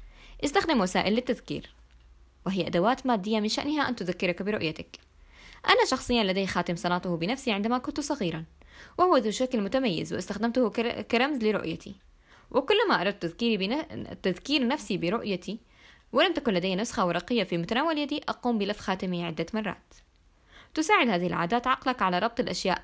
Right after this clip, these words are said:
الوسيلة التي اخترتها بالأفكار التي تحتويها رؤيتك. فالمجوهرات أو الساعة التي ورثتها أو الصورة أو خلفية جهاز الكمبيوتر الخاصة بك أو رمز معين أو أغنية مفضلة أو حتى نغمات معينة لساعة المنبه يمكن أن تكون جميعها بمثابة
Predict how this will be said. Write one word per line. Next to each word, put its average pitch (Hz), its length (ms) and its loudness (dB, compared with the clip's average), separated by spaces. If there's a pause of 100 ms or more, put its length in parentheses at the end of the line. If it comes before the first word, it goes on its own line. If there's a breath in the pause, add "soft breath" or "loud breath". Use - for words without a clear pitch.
(160)
الوسيلة 262 460 -2
التي 214 240 -4
اخترتها 175 440 -4
بالأفكار 302 640 0
التي 220 220 0
تحتويها 196 480 -2
رؤيتك. 170 500 -8 (640 loud breath)
فالمجوهرات 196 720 2
أو 190 120 0
الساعة 240 320 4
التي 180 220 0
ورثتها 202 460 0
أو 170 200 0
الصورة 277 360 0
أو 175 160 2
خلفية 180 340 -2
جهاز 175 260 0
الكمبيوتر 214 380 -4
الخاصة 233 340 0
بك 214 160 -2 (340 loud breath)
أو 175 140 4
رمز 220 280 2
معين 202 380 2
أو 156 160 0
أغنية 247 240 2
مفضلة 214 420 -2
أو 220 180 -2
حتى 339 340 0
نغمات 190 420 0
معينة 220 320 0
لساعة 185 340 0
المنبه 214 420 -4
يمكن 240 300 -2
أن 180 120 -6
تكون 202 220 -4
جميعها 180 420 -2
بمثابة 170 480 -4